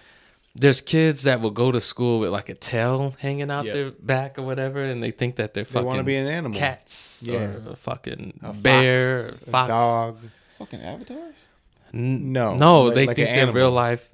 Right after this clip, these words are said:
Speaker 2: No,
Speaker 1: mammals. Like,
Speaker 3: No,
Speaker 1: uh,
Speaker 3: like avatars. You make an avatar on the game.
Speaker 1: well, yeah, yeah, yeah. So like that or whatever. And, um, so they're called furries.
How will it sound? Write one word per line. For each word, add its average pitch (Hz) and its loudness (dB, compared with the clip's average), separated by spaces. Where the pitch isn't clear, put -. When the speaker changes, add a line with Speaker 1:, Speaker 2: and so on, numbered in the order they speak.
Speaker 2:
No, 104 -10
Speaker 1:
mammals. 120 0
Like, 117 2
Speaker 3:
No, 104 2
Speaker 1:
uh, - 2
Speaker 3:
like 143 0
avatars. 175 -6
You 131 -10
make 139 -8
an 120 -4
avatar 135 -4
on 139 -12
the 127 -14
game. 143 -10
Speaker 1:
well, 208 -2
yeah, 262 4
yeah, 190 2
yeah. 165 4
So 139 0
like 135 4
that 135 2
or 104 -2
whatever. 95 -10
And, 120 -6
um, 104 -4
so - -4
they're 127 2
called 127 4
furries. 127 2